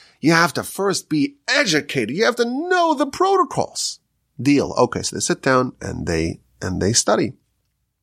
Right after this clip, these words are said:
So he reads the verse. The verse says, "And the Zar, the foreigner, the non-Kohen who tries to do worship in the temple will be put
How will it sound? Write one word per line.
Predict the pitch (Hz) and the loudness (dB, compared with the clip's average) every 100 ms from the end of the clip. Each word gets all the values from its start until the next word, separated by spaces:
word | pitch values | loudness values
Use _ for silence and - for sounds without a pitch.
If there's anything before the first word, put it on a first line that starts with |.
| _ _ - | _ _ -12
So | - | -6
he | 95 107 | -2 2
reads | 131 151 | 2 2
the | 156 | 2
verse. | 208 175 - | 4 2 -2
The | 95 | 0
verse | 120 147 | 2 4
says, | - 202 202 - - - - - _ | 4 2 2 -4 -10 -10 -10 -16 _
"And | 160 165 175 175 160 165 - _ _ _ | 0 2 2 0 0 -4 -6 _ _ _
the | - 110 131 139 | -12 -4 0 2
Zar, | 117 147 180 170 131 135 | 2 2 2 2 2 0
the | 110 117 | -2 -4
foreigner, | - - 147 156 131 104 | -2 0 2 2 2 0
the | 98 | 0
non-Kohen | 107 123 156 156 - 170 123 | 0 2 2 0 2 2 2
who | 92 107 95 | 0 -4 -4
tries | - 170 - | -4 -2 -4
to | |
do | 127 123 | -4 -2
worship | 98 139 147 - | 0 -2 -2 -6
in | |
the | 110 | -8
temple | - 185 196 107 98 127 _ _ _ _ _ _ - | -6 -4 -4 -6 -8 -10 _ _ _ _ _ _ -8
will | 98 | -6
be | 95 | -6
put | 101 - 170 - | -10 -8 -8 -8